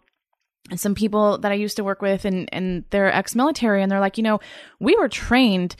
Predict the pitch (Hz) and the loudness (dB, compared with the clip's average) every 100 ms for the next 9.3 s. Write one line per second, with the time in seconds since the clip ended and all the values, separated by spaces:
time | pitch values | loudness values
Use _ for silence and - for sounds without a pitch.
0 | _ - 247 214 190 - 190 185 170 170 | _ 0 4 6 4 0 0 0 0 -2
1 | - - 156 98 - - - - - _ | -4 -4 -2 -2 -4 -8 -12 -14 -18 _
2 | _ _ - 180 165 151 - _ _ - | _ _ -2 0 0 -4 -10 _ _ -20
3 | - 190 220 214 220 196 190 - 202 180 | -4 0 4 4 4 2 -2 0 0 0
4 | 190 185 - 185 170 180 170 139 151 131 | -4 -6 -6 -6 -4 -4 -4 -6 -8 -6
5 | 185 185 190 185 - _ - 175 254 220 | -4 -4 -4 -8 -10 _ -10 -2 2 2
6 | - 262 190 185 151 165 277 330 226 226 | 2 2 2 2 4 4 4 4 4 4
7 | 185 - 190 196 170 170 139 170 101 101 | 4 4 2 2 0 -2 -2 -4 -2 0
8 | 320 240 - 208 135 185 160 160 127 123 | 0 2 4 4 6 2 0 -2 -2 0
9 | 214 233 196 | 2 2 0